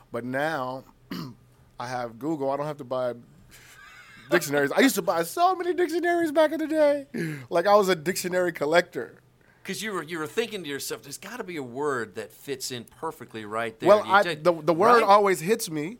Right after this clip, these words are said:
Speaker 1: 'cause I have all these words in my head over fro-, from all of the years of reading. So when I'm saying it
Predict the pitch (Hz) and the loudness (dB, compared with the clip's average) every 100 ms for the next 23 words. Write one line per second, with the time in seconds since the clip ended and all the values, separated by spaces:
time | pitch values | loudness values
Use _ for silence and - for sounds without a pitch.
0 | _ - 180 190 190 170 180 214 196 175 | _ -2 2 4 2 2 2 2 -2 -2
1 | 202 180 180 175 190 214 185 175 170 165 | -4 -4 -6 -6 -6 -8 -8 -8 -10 -12
2 | - 170 - - 175 160 175 180 165 156 | -10 -10 -10 -20 -12 -6 -4 -4 -8 -8
3 | 165 175 185 151 170 269 190 151 170 156 | -8 -4 -4 -4 -8 -8 -10 -10 -6 -6
4 | 156 - _ _ _ _ _ _ 143 160 | -6 -14 _ _ _ _ _ _ -2 2
5 | 147 143 - 254 254 180 156 160 | 2 0 -2 2 2 2 0 -4